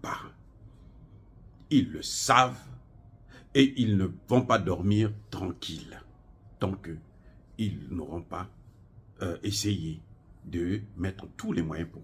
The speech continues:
colmater les brèches. Oh, bien-aimés frères et sœurs, dire cela, c'est inciter à la haine ou à la violence, non. Je répète, je persiste et je signe. Il y a un président en Côte d'Ivoire, et plutôt au Sénégal, c'est Macky Sall. Et il doit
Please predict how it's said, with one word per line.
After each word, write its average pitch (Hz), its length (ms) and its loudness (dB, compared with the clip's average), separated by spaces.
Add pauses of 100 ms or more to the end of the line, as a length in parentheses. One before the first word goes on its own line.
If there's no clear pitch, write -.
(100)
colmater 73 440 -8
les - 80 -12
brèches. - 500 -14 (880)
Oh, 95 300 6 (100)
bien-aimés 104 380 4
frères 87 220 -2
et 82 40 -8
sœurs, 73 220 -8
dire 98 220 -2
cela, 95 200 0
c'est 95 140 -6
inciter 82 320 -6
à 87 60 -4
la 78 120 -4
haine 85 140 -6
ou 80 80 -6
à 78 60 -8
la 71 80 -12
violence, 80 400 -10
non. 82 120 -6 (1300)
Je - 200 -12
répète, 76 600 -10
je - 140 -12
persiste - 560 -12
et - 60 -4
je 78 120 -10
signe. 98 380 -6 (380)
Il 85 80 -4
y 90 60 2
a - 140 -2 (200)
un 190 140 12
président 98 640 -2
en 80 60 -6
Côte - 320 -8
d'Ivoire, 82 580 -8 (140)
et 104 80 0
plutôt 104 300 -6
au 110 40 -8
Sénégal, 95 540 -6 (220)
c'est 101 180 -2
Macky 82 300 -8
Sall. - 260 -10 (140)
Et 104 160 -4
il 85 180 -6
doit 101 240 0